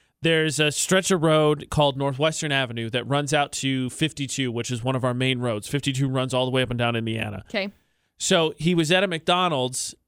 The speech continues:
Speaker 1: and a couple of fellas who were out enjoying the evening, shall we say,
Speaker 2: Shall we say.
Speaker 1: were not in their right mind. Well, one of them decided to jump in the back of his truck at the stoplight.
Speaker 2: Oh, no. Oh, no.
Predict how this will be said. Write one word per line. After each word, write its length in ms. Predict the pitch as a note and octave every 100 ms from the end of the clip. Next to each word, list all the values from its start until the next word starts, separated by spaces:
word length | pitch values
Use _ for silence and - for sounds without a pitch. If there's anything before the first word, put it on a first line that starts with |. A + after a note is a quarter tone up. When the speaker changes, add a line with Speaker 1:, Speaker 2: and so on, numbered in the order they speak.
| -
Speaker 1:
and 320 | C#3+ C#3+ C#3
a 40 |
couple 400 | C#3 F#3 F3 E3+
of 360 | D#3 D3+ C3+ - - _ _
fellas 580 | - - F#3 F3+ F3 -
who 80 | E3+
were 100 | E3
out 300 | E3 F3 F3
enjoying 540 | E3+ D#3 C#3 G3+ G#3 F#3
the 200 | F#3+ F3
evening, 340 | E3 D#3 D3
shall 260 | C3+ D3+ C3
we 100 | C3+
say, 400 | - C3+ B2+ B2+
Speaker 2:
Shall 500 | C3+ - G#3+ G#3 G#3
we 160 | F#3+ E3+
say. 400 | - C#3 C3+ D#3 -
Speaker 1:
were 560 | D3+ F3 E3+ E3 D#3+ D3+ - -
not 380 | F3+ G#3+ A#3+ -
in 200 | G#3+ G3+
their 160 | F#3 F3
right 300 | E3 F3 E3+
mind. 440 | D3+ C#3+ B2 A#2+
Well, 120 | D3+
one 220 | D#3+ A3
of 120 | B3+ G3
them 120 | G#3
decided 440 | F#3 - F#3 F3+
to 100 | E3+
jump 320 | D3 C#3+ F#3+ F3
in 100 | E3+
the 60 | D3
back 260 | D#3+ F3
of 80 | D#3+
his 120 | D#3
truck 260 | - E3 D#3+
at 80 | D3
the 60 | C3
stoplight. 720 | - A3+ A3 D3+ C#3+ B2+ B2+
Speaker 2:
Oh, 60 | A#3+
no. 340 | A3 A3 F#3+ - _ _ -
Oh, 220 | C#4+ D#4+
no. 400 | B3+ C4+ C#4 G3+